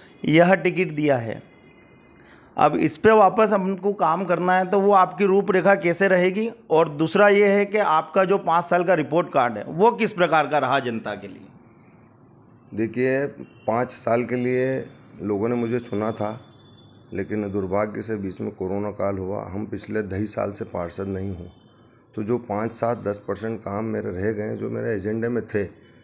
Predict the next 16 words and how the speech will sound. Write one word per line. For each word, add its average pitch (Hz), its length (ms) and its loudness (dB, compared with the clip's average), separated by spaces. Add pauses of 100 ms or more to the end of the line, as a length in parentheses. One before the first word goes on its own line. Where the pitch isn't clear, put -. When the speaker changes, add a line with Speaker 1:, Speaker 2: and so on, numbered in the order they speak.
(160)
Speaker 2:
वो 98 200 -2
ही 120 140 -4
नहीं 127 160 -2 (180)
हो 104 160 -4
पाए 95 260 -4
हैं। 101 260 -8 (360)
तो 110 80 -4
उन 117 160 0
कामों 127 340 0
के 135 140 -2
अलावा 123 380 2
भी 104 160 -4 (340)
मेरी 104 200 -4
प्राथमिकता 117 580 -4
रहेगी। 120 360 0
मेरे 113 280 0